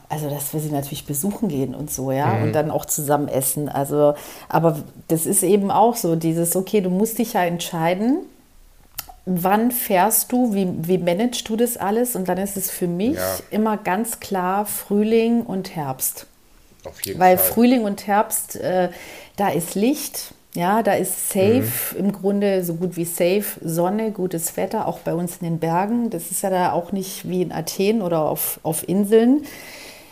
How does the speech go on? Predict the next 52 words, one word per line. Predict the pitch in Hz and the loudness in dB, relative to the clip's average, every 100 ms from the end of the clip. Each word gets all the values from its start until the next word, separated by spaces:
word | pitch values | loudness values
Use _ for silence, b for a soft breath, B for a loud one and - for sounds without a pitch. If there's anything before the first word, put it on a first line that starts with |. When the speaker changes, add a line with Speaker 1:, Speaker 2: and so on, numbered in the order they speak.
| - | -8
Speaker 1:
Ähm, | 175 175 180 180 175 170 | -2 2 2 2 0 -2
Speaker 2:
Mhm. | |
Speaker 1:
und, | - 175 170 - | -2 -2 -2 -4
äh, | - 87 - - - | -6 -10 -12 -14 -6
deswegen | 170 - 190 190 | -6 0 0 0
entscheide | 185 - 185 190 | -2 -2 -2 -2
ich | - - | -2 -4
mich | 202 196 | -4 -2
halt | 175 | -4
immer | 185 190 | -2 -4
für | 190 180 | -4 -8
Frühling | - 196 190 185 | -6 -2 -2 -2
und | 170 170 | -4 -6
Herbst, | 208 185 220 226 - | -6 -4 -4 -6 -6
weil | 190 | -4
das | 175 175 | -6 -4
halt | 180 | -6
für | - 185 | -4 -4
mich | 185 180 | -4 -4
so | - | -6
mit | 175 180 190 | -4 -2 -2
die | 185 | -4
schönsten | - - 185 185 185 | -4 -2 -2 -2 -2
Jahreszeiten | 170 180 208 208 - 175 170 175 | 0 0 -2 -6 -4 -2 0 -2
sind. | 160 160 208 262 - | -2 0 0 -2 -2
Und | 180 180 | -4 -2
im | 175 165 | -2 0
Winter | 170 214 254 220 | 2 2 2 0
und | 185 | -2
im | 175 | -4
Sommer | 160 160 175 214 | -2 -2 -2 -2
hast | 196 - | -4 -6
du | 190 | -6
halt | 175 170 | -4 -4
in | 165 | -2
der | 165 | -4
Stadt, | 160 - 165 202 - - B B B B - | -4 -6 -4 -6 -6 -12 B B B B -6
mag, | 175 180 180 - | -2 0 -2 -4
also | 165 175 | -2 0
mag | 175 170 - | 0 -2 -4
ich | 202 240 | -4 -2
es | 220 | -2
sehr | 185 160 | 0 -2
gerne, | 160 180 240 185 | -2 -2 0 0
auch | 160 170 | -2 -2
in | |
der | 156 | -4
Stadt | 156 - - | -4 -6 -4
zu | - 185 | -4 -4
sein, | 151 160 180 | -4 -4 -2
weil | 160 | -4
du | 156 | -4